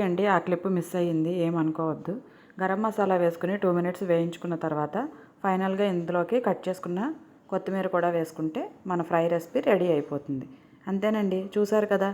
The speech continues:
ఎంతో టేస్టీగా ఉండే చికెన్ ఫ్రై రెసిపీ రెడీ అయిపోయింది. దీన్ని ఉట్టిగా కూడా మీరు తినేసేయొచ్చండి, చాలా బాగుంటుంది. అదే రసంలోకి, సాంబార్లోకి అయితే సైడ్ డిష్గా ఇంకా చాలా బాగుంటుంది.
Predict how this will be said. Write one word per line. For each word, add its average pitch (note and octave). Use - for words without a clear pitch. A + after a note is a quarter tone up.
ఎంతో F#3+
టేస్టీగా G3+
ఉండే F#3+
చికెన్ F3
ఫ్రై F#3+
రెసిపీ E3+
రెడీ F3
అయిపోయింది. D3
దీన్ని G3+
ఉట్టిగా F#3+
కూడా F#3+
మీరు F#3+
తినేసేయొచ్చండి, E3+
చాలా D#3+
బాగుంటుంది. D#3
అదే G3+
రసంలోకి, G3
సాంబార్లోకి F3+
అయితే E3+
సైడ్ F3
డిష్గా F3
ఇంకా D#3+
చాలా D3+
బాగుంటుంది. D3